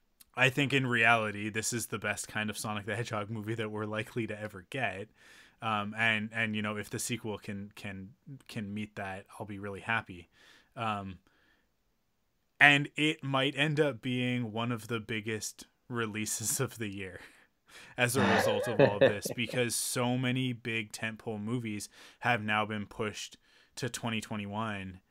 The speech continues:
Speaker 1: and, or, or to, to potentially later this year. But the problem is that the movie dates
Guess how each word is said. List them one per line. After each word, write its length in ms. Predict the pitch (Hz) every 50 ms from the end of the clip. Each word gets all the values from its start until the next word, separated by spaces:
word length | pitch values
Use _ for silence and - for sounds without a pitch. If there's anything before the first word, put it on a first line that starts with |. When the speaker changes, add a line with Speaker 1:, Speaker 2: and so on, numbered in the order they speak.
| _ _ _ _ _ _ _ _ -
Speaker 1:
and, 420 | 127 123 117 110 110 107 104 110 110
or, 360 | 120 123 123 120 113 110 110
or 220 | 110 117 113 110 104
to, 320 | - - 117 107 104 101 113 - 123
to 240 | - - 117 107 98 -
potentially 680 | - - 117 - - 113 110 107 - - 120 110 110 107
later 320 | 104 104 104 104 107 107
this 240 | 104 104 104 - -
year. 340 | 107 107 110 110 104 98 - _ _ - - - _ _ -
But 240 | 123 120 120 117
the 100 | 117 123
problem 560 | - - - 131 139 180 175 156 135 123 127 131
is 240 | 117 117 117 104
that 200 | 113 117 113 117 107 113 123 139
the 280 | 139 120 113 117 110
movie 600 | 101 104 104 113 135 151 147 160 147 139 131 127
dates 460 | 117 - 123 117 113 110 110 - -